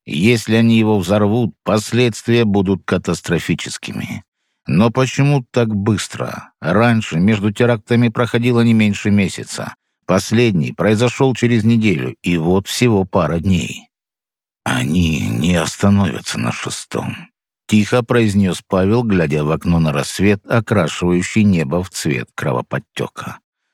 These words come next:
«Они идут дальше, и теперь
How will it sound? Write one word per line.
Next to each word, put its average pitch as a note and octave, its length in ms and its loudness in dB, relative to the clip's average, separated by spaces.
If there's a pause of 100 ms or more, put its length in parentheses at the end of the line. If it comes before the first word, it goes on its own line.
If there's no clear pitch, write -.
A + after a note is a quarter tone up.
(600)
«Они D2+ 760 -4
идут C#2 420 -2
дальше, - 680 -8 (460)
и C#2 180 -6
теперь E2+ 640 -4